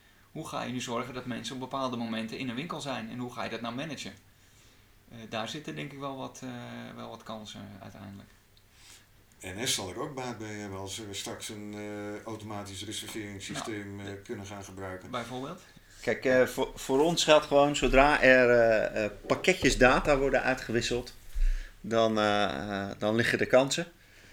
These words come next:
Speaker 3: Hè, want die pakketjes die moeten door een lijntje heen, die moeten opgeslagen worden in een database. Eh, er moet iemand iets slims over doen. Eh, vaak is er ook nog wel iets wat zorgt dat je die data er weer uit kan halen.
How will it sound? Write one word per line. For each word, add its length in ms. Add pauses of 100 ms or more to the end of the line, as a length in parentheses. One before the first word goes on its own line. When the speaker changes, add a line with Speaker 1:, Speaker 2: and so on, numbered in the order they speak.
(180)
Speaker 3:
Hè, 100
want 120
die 100
pakketjes 460
die 100
moeten 220
door 200
een 60
lijntje 360
heen, 240
die 80
moeten 220
opgeslagen 580
worden 300
in 80
een 100
database. 840
Eh, 260 (580)
er 80
moet 160
iemand 240
iets 180
slims 320
over 300
doen. 320
Eh, 260 (180)
vaak 320
is 180
er 60
ook 80
nog 120
wel 200
iets 160
wat 140
zorgt 280
dat 120
je 60
die 120
data 340
er 80
weer 120
uit 220
kan 100
halen. 380